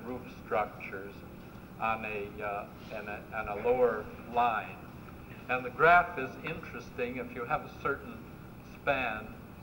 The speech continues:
you could very nearly pick off how much that span would weigh per square foot for the structure, for a given structure. Now, there's another graph, which I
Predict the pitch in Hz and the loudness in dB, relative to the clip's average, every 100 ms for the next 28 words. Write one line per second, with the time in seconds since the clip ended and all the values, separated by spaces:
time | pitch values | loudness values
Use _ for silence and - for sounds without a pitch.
0 | - 123 120 - - - - - - - | -10 -4 -4 -6 -12 -12 -12 -14 -14 -8
1 | 139 147 143 131 135 139 127 110 - - | 0 2 0 -2 0 0 0 -4 -6 -8
2 | 214 233 247 240 269 - - - - - | -6 0 4 4 4 -2 -12 -14 -14 -14
3 | - - 143 135 131 117 - - - - | -12 -2 2 2 4 0 0 -8 -10 -12
4 | - - 120 120 113 - - 127 120 117 | -12 -4 2 2 2 -8 -2 2 2 2
5 | 113 107 104 98 - 113 113 107 107 - | -2 -6 -6 -8 -6 -2 -2 -4 -6 -10
6 | 107 101 - 120 110 113 - 110 104 - | -10 -10 -6 0 0 0 -6 -6 -8 -10
7 | - 101 98 98 - 101 - - - 120 | -8 -6 -4 -8 -10 -10 -10 -6 2 2
8 | - - - 85 - - - - - - | 2 -6 -6 -6 -8 -12 -14 -14 -14 -4
9 | 117 - 127 - - - 117 104 - - | -4 -2 -4 -4 -10 -6 0 0 -2 -10
10 | - - - - - - - 135 139 139 | -10 -12 -12 -12 -12 -12 -2 4 6 6
11 | 139 123 139 139 139 131 170 185 170 156 | 4 0 2 2 0 6 8 8 8 6
12 | 156 - - 135 135 127 123 - - - | 2 -8 2 8 10 10 6 -4 -12 -8
13 | 120 - 123 120 | -8 2 4 4